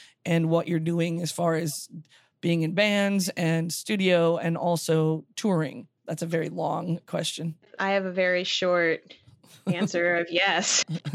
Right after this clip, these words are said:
Speaker 2: Uh, now, I mean, I can elaborate on it, but yeah, certainly I've seen just more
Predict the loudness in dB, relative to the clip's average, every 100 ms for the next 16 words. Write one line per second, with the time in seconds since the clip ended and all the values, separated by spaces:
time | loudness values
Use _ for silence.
0 | -8 -4 -2 0 2 2 2 0 -2 -2
1 | -2 -2 -2 -2 -2 -2 -2 0 0 -2
2 | -4 -4 0 0 0 -2 0 0 2 2
3 | 2 2 2 4 2 -2 -2 0 2 2
4 | -2 -4 -10 _ _ _ 2 2 4 6
5 | 6 6 4 4 2 2